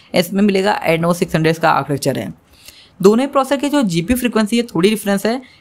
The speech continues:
यहाँ पे जो Dimensity है ये वन थाउजेंड वन हंड्रेड एंड थर्टी मेगाहर्ट्ज के साथ क्लॉक आती है, Snapdragon जो है सिक्स सेवेंटी मेगाहर्ट्ज के साथ क्लॉक आती है। फ्लोटिंग पॉइंट्स की बात करें तो जो Dimensity है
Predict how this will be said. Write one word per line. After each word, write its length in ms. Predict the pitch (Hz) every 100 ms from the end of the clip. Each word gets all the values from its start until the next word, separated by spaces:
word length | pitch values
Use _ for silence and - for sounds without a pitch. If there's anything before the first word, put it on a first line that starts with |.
| -
यहाँ 120 | 185
पे 100 | 208
जो 120 | 247 247
Dimensity 460 | 185 180 175 220
है 220 | 233 - -
ये 220 | 196 190 -
वन 180 | 175 208
थाउजेंड 300 | 214 220 202
वन 80 | 180
हंड्रेड 180 | 185
एंड 120 | 202 196
थर्टी 220 | 156 147
मेगाहर्ट्ज 360 | 196 180 175 170
के 100 | 175
साथ 200 | 180 175
क्लॉक 260 | 156 156 165
आती 220 | 160 190
है, 100 | 214
Snapdragon 520 | 202 165 175 175 185
जो 60 | 190
है 60 | 208
सिक्स 260 | - 208 -
सेवेंटी 320 | - 156 160
मेगाहर्ट्ज 380 | 175 156 151 151
के 100 | 170
साथ 140 | 175 -
क्लॉक 240 | 160 143
आती 200 | - 123
है। 120 | 156 - _ - _ _ -
फ्लोटिंग 340 | 226 247 320
पॉइंट्स 200 | 302 285 302
की 60 |
बात 220 | 277 254 254
करें 140 | 262
तो 80 | 269
जो 120 | 269
Dimensity 500 | 226 175 175 190 226
है 120 | 233